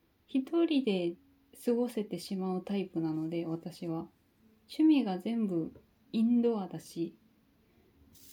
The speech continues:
暑いし、外は涼しくなってからじゃないと出ないし。で、何が言いたいかというと、あの、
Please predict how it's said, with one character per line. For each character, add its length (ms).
暑 300
い 80
し、 160
外 720
は 380
涼 200
し 120
く 120
な 120
っ 100
て 120
か 140
ら 100
じ 100
ゃ 60
な 160
い 100
と 140
出 160
な 100
い 120
し。 340
で、 60
何 380
が 320
言 120
い 100
た 100
い 100
か 140
と 140
い 80
う 40
と、 460
あ 180
の、 560